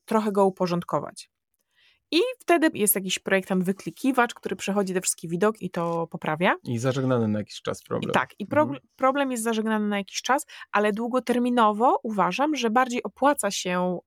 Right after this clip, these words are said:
Speaker 1: e, zainwestować w design system, nawet poświęcając miesiąc albo dwa, żeby przygotować te podstawowe komponenty i przerysować kilka widoków, żeby sprawdzić, czy to ma sens, czy to dobrze wygląda, czy nie powinniśmy na przykład
Speaker 2: Mhm.
Speaker 1: czegoś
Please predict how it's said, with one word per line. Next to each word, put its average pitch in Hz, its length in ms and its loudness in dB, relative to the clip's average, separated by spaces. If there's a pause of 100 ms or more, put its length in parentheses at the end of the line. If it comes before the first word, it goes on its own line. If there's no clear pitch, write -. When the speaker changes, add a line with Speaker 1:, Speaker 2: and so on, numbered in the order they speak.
Speaker 1:
e, 180 140 -2
zainwestować 190 680 0
w 175 60 -6
design 185 300 -2
system, 214 480 0 (340)
nawet 247 320 2
poświęcając 196 840 -2
miesiąc 202 440 0
albo 185 200 -2
dwa, 190 320 2 (300)
żeby 196 240 2
przygotować 196 880 0 (200)
te 202 100 -2
podstawowe 202 520 0
komponenty 190 720 0
i 180 240 -4
przerysować 220 680 2
kilka 190 300 -2
widoków, 190 400 -2
żeby 185 180 -2
sprawdzić, 185 500 -2
czy 185 120 -10
to 190 100 -4
ma 180 100 -2
sens, 240 500 0
czy 185 60 -16
to 190 120 0
dobrze 185 280 0
wygląda, 175 440 -2
czy - 140 -10
nie 175 40 -6
powinniśmy 180 360 -6
na 175 40 -8
przykład - 180 -4
Speaker 2:
Mhm. 135 140 0
Speaker 1:
czegoś 175 200 -2